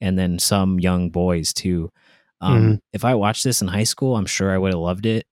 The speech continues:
Speaker 1: I'm watching it now. It makes me cringe at parts. The action's pretty good at some points, but, um, as a whole, I don't really like it. Ryan Gosling's doing a weird voice that I cannot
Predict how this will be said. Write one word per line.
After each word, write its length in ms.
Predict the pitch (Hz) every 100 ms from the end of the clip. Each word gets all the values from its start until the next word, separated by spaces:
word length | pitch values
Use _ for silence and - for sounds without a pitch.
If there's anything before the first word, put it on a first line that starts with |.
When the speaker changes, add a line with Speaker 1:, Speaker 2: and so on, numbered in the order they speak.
| _ _
Speaker 1:
I'm 120 | 95 92
watching 320 | 101 - 110
it 80 | 95
now. 520 | 85 90 101 104 101
It 160 | 90 - -
makes 240 | 95 -
me 80 | 92
cringe 960 | - 95 98 101 98 98 95 101 - -
at 180 | 101 -
parts. 580 | - 101 95 - - - _ _ _
The 80 | 117
action's 380 | 131 - 139 -
pretty 240 | 139 120
good 300 | 104 113 120
at 140 | 117 -
some 220 | 120 120
points, 460 | - 120 120 - - _ _
but, 320 | 104 101 98
um, 300 | 98 95 95 - -
as 160 | 101
a 60 | 95
whole, 500 | - 107 110 113 113
I 160 | 87 92
don't 260 | 98 98 -
really 200 | 101 95
like 280 | 87 92 -
it. 200 | 110 - _ - - _ _
Ryan 180 | 104 104
Gosling's 420 | 104 107 117 107
doing 220 | 107 107
a 60 | 98
weird 220 | 98 104
voice 320 | 95 101 107 101
that 100 | 92
I 80 |
cannot 640 | - 104 101 95 92 95